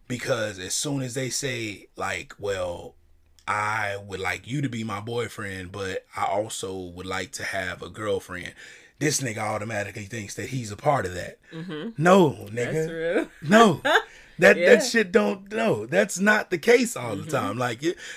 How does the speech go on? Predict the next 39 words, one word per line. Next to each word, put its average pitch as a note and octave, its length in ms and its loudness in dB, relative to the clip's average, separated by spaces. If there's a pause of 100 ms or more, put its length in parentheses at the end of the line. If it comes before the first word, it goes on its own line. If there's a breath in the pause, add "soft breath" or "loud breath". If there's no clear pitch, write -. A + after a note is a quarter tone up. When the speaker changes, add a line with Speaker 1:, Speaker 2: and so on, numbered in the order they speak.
Speaker 1:
if E3+ 160 4
she B3 240 4
wants A#3 440 2
to G3+ 100 -6
be A3 380 -2 (360 loud breath)
a E3 80 2
part F#3+ 420 2
of D#3+ 160 4
you, E3+ 220 -10
if F3 80 -2
she A#3+ 200 -2
w-, G3 260 -6
in, D#3+ 240 0
is C#3+ 160 -2
inviting D3 520 -2
you C#3+ 140 -8
into C3+ 360 -6
her, C3+ 280 0 (120)
her D3+ 200 2
world A2+ 600 -6
and G2 160 -8
her C3+ 180 -4
space - 540 -4
in G2 160 -12
being G#2 320 -8
polyamorous F#2+ 840 -6
or F2+ 160 -6
ethically A#2 440 -8
non-monogamous, A2 760 -8 (300 loud breath)
whatever G2+ 360 -4
it B2 100 -6
is, F2+ 320 -10 (440 loud breath)
if B2+ 140 -4
she's G3+ 240 -2
inviting C3+ 480 -2
you C3 120 -8
into B2 260 -10
that A2+ 200 -6
space, B2 380 0